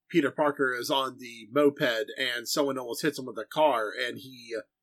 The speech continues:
jumps incredibly high to avoid it, realizing that he has just showcased his enhanced abilities. He gained the attention of those two boys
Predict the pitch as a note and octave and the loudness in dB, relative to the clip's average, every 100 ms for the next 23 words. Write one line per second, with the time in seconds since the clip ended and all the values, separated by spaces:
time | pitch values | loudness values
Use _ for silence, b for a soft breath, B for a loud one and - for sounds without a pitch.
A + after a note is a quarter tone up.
0 | _ _ _ A#2+ - D#3+ C#3+ - - C#3+ | _ _ _ -4 2 2 2 -2 -4 -2
1 | - D#3+ C#3 B2+ C#3+ C#3+ A#2+ - A#2 A2 | 0 0 0 2 4 4 2 -2 -2 -2
2 | D#3 C#3+ A#2 A2 - _ _ _ - E3 | 2 2 2 -6 -8 _ _ _ 2 4
3 | F3+ C#3 C#3+ C3 C3 B2+ B2+ A#2+ A#2 - | 8 6 4 0 -2 -2 -4 -4 -4 -6
4 | - D3 C#3 - E3 C#3+ D#3 C3+ C3 - | 0 2 4 2 2 2 2 2 0 0
5 | D3 A2+ - A#2 C#3 C#3+ - A2+ G2 D#3+ | 0 0 -6 -4 -4 -4 -6 -4 -4 -2
6 | A#2 A2 G#2 - _ _ _ - A#2+ _ | -4 -4 -8 -10 _ _ _ -8 -8 _
7 | _ - D#3 C#3+ B2+ C3+ C3 B2+ B2+ D3+ | _ 2 4 4 0 -4 -2 -2 0 -2
8 | C3+ D3 C3 C3+ B2 - C#3+ B2+ G#2+ D#3 | 0 -2 -2 -2 -4 -2 0 0 0 2
9 | C3+ A#2 G#2+ - | 2 0 -6 -8